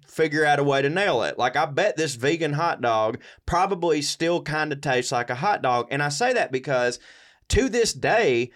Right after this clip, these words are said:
I exclusively use vegan cream cheese. Because when I was vegan, I had this brand of vegan cream cheese that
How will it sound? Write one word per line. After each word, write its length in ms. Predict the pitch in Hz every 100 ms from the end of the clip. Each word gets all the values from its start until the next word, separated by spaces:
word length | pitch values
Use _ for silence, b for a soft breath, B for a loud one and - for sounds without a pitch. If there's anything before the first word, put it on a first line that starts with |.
| b b -
I 220 | 156 208
exclusively 880 | 175 - - 147 170 - 160 139 135
use 320 | 117 135 120
vegan 420 | 117 135 127 123
cream 300 | 113 143 120
cheese. 500 | - 156 120 71 - b b b 120
Because 760 | 131 - 196 226 143 123 127 -
when 280 | 117 147 160
I 100 | 156
was 160 | 139
vegan, 560 | 110 151 190 139 120 127
I 140 | 127 123
had 220 | 135 139
this 140 | 135
brand 340 | 127 143 143 127
of 200 | 117 -
vegan 360 | 127 139 139 139
cream 260 | 147 143 131
cheese 360 | 143 165 160
that 180 | 131